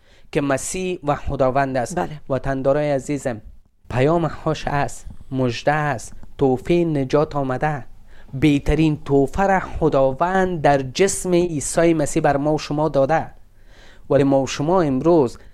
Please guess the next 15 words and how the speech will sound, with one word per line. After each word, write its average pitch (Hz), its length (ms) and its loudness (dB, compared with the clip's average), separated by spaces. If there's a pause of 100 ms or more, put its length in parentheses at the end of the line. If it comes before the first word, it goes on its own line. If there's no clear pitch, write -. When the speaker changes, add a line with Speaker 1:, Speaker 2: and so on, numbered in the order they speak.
(240)
Speaker 1:
وظیفه 127 440 2
ما 143 160 4
است 151 320 2 (280)
که 151 120 -2
این 190 300 -4
تحفه 131 360 0
را 160 200 0 (340)
قبول 135 400 2
کنیم. 117 420 -6 (680)
اگر 190 400 2
ما 226 240 2
این 220 180 -2
تحفه 202 460 0
نجات 175 640 0
را 131 140 -2